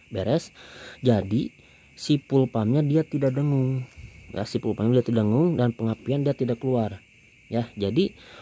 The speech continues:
untuk positifnya dia tidak ada nih kabel warna merah garis putih ya. Nah, setelah kita cek, soalnya kan ini tidak ada. Tadinya kita mau langsung jumper dari aki, nah, berhubung,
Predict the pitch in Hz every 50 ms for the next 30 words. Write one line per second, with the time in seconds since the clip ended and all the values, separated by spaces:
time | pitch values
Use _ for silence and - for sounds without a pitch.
0 | - - - 123 123 123 117 - 123 117 - - - 127 120 - - 180 180 -
1 | 147 127 - - 104 101 110 123 143 151 135 - 127 131 127 - 131 123 107 117
2 | 135 135 123 117 110 101 - - - 107 104 104 107 120 127 131 123 117 110 104
3 | 104 104 101 98 95 98 107 123 123 113 107 104 107 107 104 - - 110 107 -
4 | 120 120 117 110 107 104 - - - - - - - - - - - - - 104
5 | 113 123 120 - - - - - - - - - - - - 123 117 113 - -
6 | - 113 107 - - 117 - 98 98 98 - - - 104 117 135 160 185 - -
7 | - - - - - - - - - - 110 107 120 135 - 165 160 185 180 -
8 | 151 123 73 62 67 82 87 104 117 123 120 101 - - - - - - - -
9 | - - - - - - 98 113 127 139 - - - 143 135 127 123 117 117 117
10 | - 120 107 107 104 101 117 113 113 104 101 98 - 90 - - - 170 180 190
11 | - - - - 117 110 104 107 107 101 - - 107 104 104 107 107 107 107 107
12 | 107 107 107 107 107 104 104 104 104 104